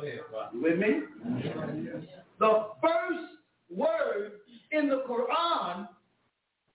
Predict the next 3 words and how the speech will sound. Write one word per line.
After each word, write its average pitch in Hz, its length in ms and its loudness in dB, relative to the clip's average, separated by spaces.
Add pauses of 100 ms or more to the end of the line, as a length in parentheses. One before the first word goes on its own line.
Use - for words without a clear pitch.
(440)
is 220 420 2 (560)
Bismillah. 254 840 2 (300)
And - 1200 -6